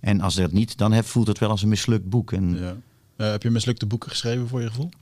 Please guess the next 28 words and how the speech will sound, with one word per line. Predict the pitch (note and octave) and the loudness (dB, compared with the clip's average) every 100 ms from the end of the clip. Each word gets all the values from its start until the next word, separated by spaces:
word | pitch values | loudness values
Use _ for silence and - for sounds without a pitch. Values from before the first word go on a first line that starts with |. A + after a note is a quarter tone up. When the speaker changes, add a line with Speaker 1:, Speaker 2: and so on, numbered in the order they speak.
| - - - - _ | -16 -16 -18 -20 _
Speaker 1:
Nee, | - D3 C#3+ F#2+ | 4 6 6 4
wel | A2+ | 4
commercieel | D3 B2 - - C#3 C3 A2+ | 4 4 4 4 4 6 6
hebben, | G#2+ A2 G#2+ | 4 4 4
eh, | G#2 G#2 G2 | 4 4 2
ik | G2 | 2
had | G2+ G2 | 0 0
met | G2+ | 2
Ronald | G#2 G2 - | 2 2 2
Gippert | C3 A#2 | 0 2
heb | G#2 F#2 | 0 0
ik | |
samen | - G#2 F#2 F#2 | 0 2 4 4
een | F#2 | 4
boek | G2 | 2
over | G2 E2+ | 0 -2
voetbal | F#2 G#2 | 0 0
geschreven. | F#2+ - F#2 E2 F2 - - | 0 -2 0 0 -2 -8 -8
Daar | - | -2
had | F#2+ | 0
ik | F#2+ | 4
meer | A2 A#2+ | 4 4
van | F#2+ F2+ | 2 2
verwacht, | E2 G#2+ - - - - - | 2 2 0 -6 -12 -16 -12
Speaker 2:
Hmm. | F#2+ | -2
Speaker 1:
in, | G2+ F2 | 0 2
in | - F2+ | 0 2
aantallen. | G2+ A#2 A#2+ A#2+ F#3 | 2 2 2 0 0